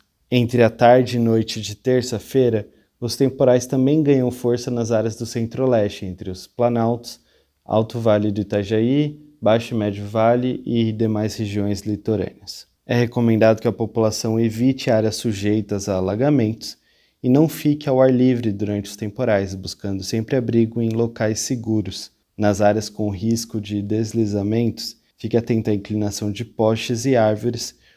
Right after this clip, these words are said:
movimento de terra ou rochas próximo à sua residência e aparecimento de rachaduras em muros e paredes.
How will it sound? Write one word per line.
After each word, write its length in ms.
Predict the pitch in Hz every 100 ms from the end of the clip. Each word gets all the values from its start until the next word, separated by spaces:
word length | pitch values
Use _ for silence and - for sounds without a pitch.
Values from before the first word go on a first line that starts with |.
| _
movimento 500 | 104 101 104 101 101
de 100 | 107
terra 440 | 120 127 110 110 107
ou 160 | 117
rochas 560 | 120 120 107 107 117 110
próximo 500 | - 110 110 - 104
à 60 | 98
sua 180 | 95
residência 720 | 95 101 123 127 107 113 - _ _ _
e 140 | 143 147
aparecimento 880 | 147 151 143 143 156 139 131 127
de 140 | 117 120
rachaduras 760 | 110 110 131 120 113 104 101
em 140 | 110 113
muros 440 | 107 104 107 101
e 60 | 104
paredes. 680 | - 117 98 - - -